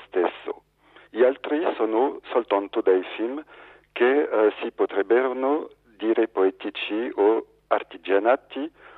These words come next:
o ancora non industriali. E, eh, punto sul tema, il primo direttore del, del museo, che aveva chiesto a Peter Kubelka,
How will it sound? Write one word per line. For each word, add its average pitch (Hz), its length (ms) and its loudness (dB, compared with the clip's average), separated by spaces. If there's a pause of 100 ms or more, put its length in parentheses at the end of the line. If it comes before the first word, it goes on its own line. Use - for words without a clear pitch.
(160)
o 117 380 2
ancora 117 600 0
non 113 360 0
industriali. 85 920 -2 (1300)
E, 139 240 4
eh, 113 220 2
punto 131 340 -6
sul 107 280 -4
tema, 127 640 0
il 107 160 0
primo 101 300 -4
direttore 110 560 2
del, 87 460 2
del 87 140 -2
museo, 98 520 0 (400)
che 151 220 0
aveva 120 360 2
chiesto 131 440 0
a 98 60 4
Peter 104 300 -4
Kubelka, 143 640 0